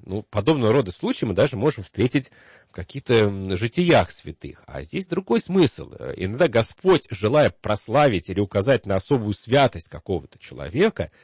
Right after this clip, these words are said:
он по своему промыслу, э, вот так устраивает. Но не потому, что, э, например, э, молитва одному святому, э, что у святых какая-то есть специализация по молитвам.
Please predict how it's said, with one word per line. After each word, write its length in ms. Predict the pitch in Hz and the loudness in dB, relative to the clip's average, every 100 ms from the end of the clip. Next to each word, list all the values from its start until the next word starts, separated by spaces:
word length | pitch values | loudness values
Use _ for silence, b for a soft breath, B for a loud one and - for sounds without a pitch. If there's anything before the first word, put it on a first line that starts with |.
| b b b b - | b b b b 4
он 420 | 202 233 165 101 | 6 6 4 -2
по 220 | - 143 | 2 2
своему 340 | - 139 165 160 | 2 2 2 2
промыслу, 760 | 180 233 220 135 - 98 80 b b b | 4 4 6 4 0 -4 -6 b b b
э, 200 | 110 107 | 2 4
вот 240 | 104 - - | 4 0 2
так 220 | 160 - | 2 0
устраивает. 600 | - 151 135 90 73 - | 0 4 4 4 0 -4
Но 120 | 143 | 4
не 120 | 185 196 | 4 4
потому, 580 | 156 - 170 185 226 | 2 4 4 4 4
что, 300 | 190 - 95 - b | 2 4 4 2 b
э, 180 | - 92 | -2 0
например, 500 | 95 95 101 120 104 - b b | 0 0 0 4 2 0 b b
э, 120 | 87 | -8
молитва 480 | 87 107 117 101 87 | -2 0 2 0 -2
одному 260 | 90 107 | -2 -2
святому, 640 | 107 101 95 104 92 87 82 _ | -2 -4 -2 0 2 -2 -6 _
э, 100 | - | -12
что 260 | - - 110 | -6 -4 -4
у 60 | - | -6
святых 280 | - 131 147 | -4 -2 2
какая-то 300 | 123 135 120 | 2 2 0
есть 120 | - | -2
специализация 920 | - 127 131 113 107 139 151 - 101 | -6 0 4 4 4 4 2 0 -2
по 320 | - 98 101 - _ | 0 2 2 -2 _
молитвам. 640 | - 92 98 85 - - | -6 -2 -2 -4 -12 -20